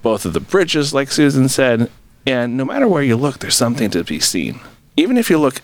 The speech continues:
towards the city, you could see Coit Tower, Transamerica Pyramid, all kinds of things. What would you say, Michaela, in terms of S F, New York, L A, or any other port town? Like, what is unique about San Francisco for you?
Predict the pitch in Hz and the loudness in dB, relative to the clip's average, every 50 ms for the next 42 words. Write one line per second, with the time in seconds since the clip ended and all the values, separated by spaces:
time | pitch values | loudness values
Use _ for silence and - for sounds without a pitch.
0 | - - _ _ - - - 156 147 131 120 117 113 101 - - 165 - 67 - | -18 -20 _ _ -4 0 0 2 2 2 0 -2 -2 -2 -2 -2 -2 -4 -6 -8
1 | - - - - 131 - - - - - - - - 80 - - - - 110 117 | -8 -8 -4 -2 -2 0 0 -2 -4 -4 -4 -4 -4 -4 -4 -4 -4 -4 -2 -2
2 | 120 120 123 123 131 - - _ _ _ _ _ _ _ - - - - - 85 | -2 -2 -2 -4 -6 -10 -16 _ _ _ _ _ _ _ -2 -2 -2 0 0 -2
3 | 87 85 - - - - - 131 127 120 120 120 117 - - - 147 151 156 - | -2 -2 -4 -6 -6 -2 0 0 2 2 2 2 0 -2 -4 -4 -2 -2 -2 -2
4 | - 131 135 131 - - - - - - - - - - - _ _ _ _ _ | -2 -2 -2 -2 -4 -6 -6 -8 -12 -12 -14 -16 -18 -18 -20 _ _ _ _ _
5 | _ _ _ _ _ _ _ 98 117 139 156 151 - 95 101 117 135 135 - - | _ _ _ _ _ _ _ -2 0 0 0 0 -2 0 2 2 4 4 2 0
6 | 110 80 78 78 - 76 - - 78 53 50 - - - - - - _ _ _ | 0 -2 -2 -4 -6 -6 -6 -4 -4 -4 -4 -4 -8 -10 -12 -18 -20 _ _ _
7 | _ _ _ _ - 92 82 - 101 90 87 82 - 90 80 80 76 - - - | _ _ _ _ -4 -4 -2 0 0 -2 -2 -2 -4 -2 -2 -4 -4 -8 -10 -16
8 | - _ _ _ _ _ _ _ _ _ _ _ _ - 82 80 - - 92 90 | -20 _ _ _ _ _ _ _ _ _ _ _ _ -4 -4 -4 -2 -2 -2 -2
9 | 101 131 - - - - 78 80 82 80 82 82 85 - - - - - - 85 | -2 -2 -4 -6 -8 -6 -4 -2 -2 -2 0 0 0 -2 -2 -2 -2 -2 -2 0
10 | 82 85 85 92 135 147 120 113 101 95 107 127 123 120 - - - - - 90 | 0 0 0 0 0 2 2 0 0 0 0 0 -2 -2 -2 -4 -4 -4 -4 -4
11 | - - - 90 80 76 80 85 87 90 101 117 147 160 185 165 143 135 120 113 | -4 -4 -4 -4 -4 -4 -4 -4 -2 -2 0 0 0 0 0 0 0 0 2 2
12 | 117 120 117 113 - 110 98 107 92 71 - - 104 92 - 87 76 - 92 87 | 4 4 4 2 0 0 0 0 -2 -2 0 0 -2 -2 -2 -4 -6 -6 -6 -6
13 | - - - - - - 57 82 92 | -6 -4 -4 -4 -4 -2 -2 -2 -2